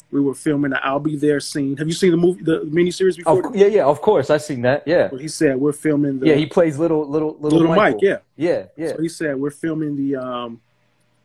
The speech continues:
Speaker 1: the, uh, the I'll Be There scene when I'm in the studio singing."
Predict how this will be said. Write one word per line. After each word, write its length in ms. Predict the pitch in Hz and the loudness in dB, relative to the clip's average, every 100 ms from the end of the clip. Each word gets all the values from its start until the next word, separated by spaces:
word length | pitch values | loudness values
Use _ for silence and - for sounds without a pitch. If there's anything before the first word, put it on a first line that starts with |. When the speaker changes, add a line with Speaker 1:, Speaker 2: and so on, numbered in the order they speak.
| - | -10
Speaker 1:
the, 200 | 135 131 | -4 -4
uh, 280 | 123 117 120 | -2 -6 -6
the 140 | 123 | -8
I'll 160 | 131 135 | -6 -4
Be 140 | 143 | -4
There 200 | 143 143 | 0 -2
scene 440 | - 151 143 143 135 | -2 -4 -2 -2 -4
when 120 | 131 | -6
I'm 140 | 135 | -6
in 40 | 139 | -6
the 60 | |
studio 360 | 131 - 143 151 | -6 -4 -2 -2
singing." 440 | - 135 127 147 | -4 -8 -6 -8